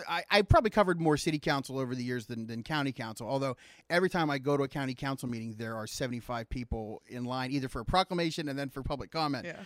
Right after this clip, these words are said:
Speaker 1: Um, but, you know, there are proclamations. City council, for example, they start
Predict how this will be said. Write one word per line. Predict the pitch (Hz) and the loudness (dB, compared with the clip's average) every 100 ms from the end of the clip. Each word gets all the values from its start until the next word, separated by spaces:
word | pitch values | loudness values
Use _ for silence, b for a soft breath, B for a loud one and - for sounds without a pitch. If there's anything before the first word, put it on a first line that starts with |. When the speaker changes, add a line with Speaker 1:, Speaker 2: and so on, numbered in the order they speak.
| B B | B B
Speaker 1:
Um, | 175 165 147 135 b b | 4 6 6 0 b b
but, | - 175 - - | 8 8 2 -8
you | 185 233 | -2 2
know, | 185 | 2
there | 165 143 175 170 | 2 4 6 6
are | 165 | 4
proclamations. | 156 208 214 196 165 175 208 - | 4 4 4 2 0 0 -2 -2
City | 233 254 | 0 2
council, | 190 160 127 | 2 -2 -2
for | 131 | -4
example, | 147 135 | -4 -2
they | 143 | -2
start | - 190 170 | -2 2 2